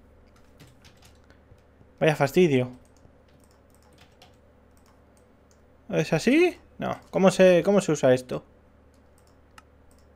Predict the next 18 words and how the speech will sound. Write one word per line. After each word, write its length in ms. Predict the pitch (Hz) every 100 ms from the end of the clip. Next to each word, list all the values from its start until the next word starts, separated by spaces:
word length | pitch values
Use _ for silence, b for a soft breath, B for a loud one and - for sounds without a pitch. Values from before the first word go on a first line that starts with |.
| _ - _ _ - _ B B B
Ah, 100 | 220
no, 120 | 208
sí, 160 | - 156
creo 160 | 190
que 80 | 202
es 40 |
solamente 480 | - 175 151 151 160
con 120 | 147
la 80 | 131
madera. 380 | 123 135 139 123
Creo 160 | 139 143
que 80 | 170
es 60 |
pasando 420 | - - 160 180
la 80 | 135
madera 240 | 127 127 127
directamente, 580 | 127 123 131 151 139
¿no? 160 | 143